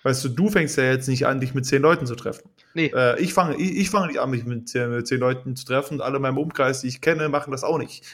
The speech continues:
Speaker 1: Einfach weil
Speaker 2: Ja.
Speaker 1: sie genau wissen, dass es halt
Speaker 2: So.
Speaker 1: einfach unverantwortlich. Und ob es jetzt, äh, ob es jetzt darum geht, dass man dann eventuell erwischt wird oder nicht, ist ja die ganz andere Frage. Ist die ganz, äh, es steht ja gar nicht zur Debatte, sondern einfach, dass es halt einfach jetzt gerade nicht dran ist.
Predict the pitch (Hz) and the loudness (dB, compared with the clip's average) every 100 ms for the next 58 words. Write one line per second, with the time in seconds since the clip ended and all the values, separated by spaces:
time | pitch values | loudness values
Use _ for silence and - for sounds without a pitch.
0 | - 123 123 127 123 127 127 139 - 120 | -4 -2 0 0 0 0 2 0 0 -2
1 | 120 120 127 127 127 160 156 127 123 120 | -2 0 2 2 0 -2 2 2 2 -2
2 | 117 117 117 - - 139 151 151 143 139 | -2 -6 -10 -12 0 4 4 4 4 2
3 | 139 135 135 123 - 139 139 135 135 - | 2 2 2 0 0 0 2 0 0 0
4 | 131 131 123 147 151 143 - 131 127 127 | 0 0 4 4 4 0 0 0 0 0
5 | 131 131 120 123 185 196 143 131 123 139 | 0 0 0 0 -2 0 0 0 0 0
6 | 156 139 135 131 139 131 127 127 160 160 | -2 -2 0 0 0 -2 -6 0 2 4
7 | 151 151 165 127 - 143 143 123 127 117 | 2 0 -6 -6 2 2 2 -2 0 0
8 | 120 131 - 147 143 127 131 131 123 139 | -2 -8 -2 0 2 0 -2 -4 -2 0
9 | 143 147 147 165 - 127 131 139 127 135 | 2 2 0 -2 -4 2 2 2 0 -2
10 | 135 135 139 135 131 131 - 123 123 160 | -2 -2 0 -2 -4 -8 0 0 0 -6
11 | - 156 143 113 - | -2 0 0 -6 -12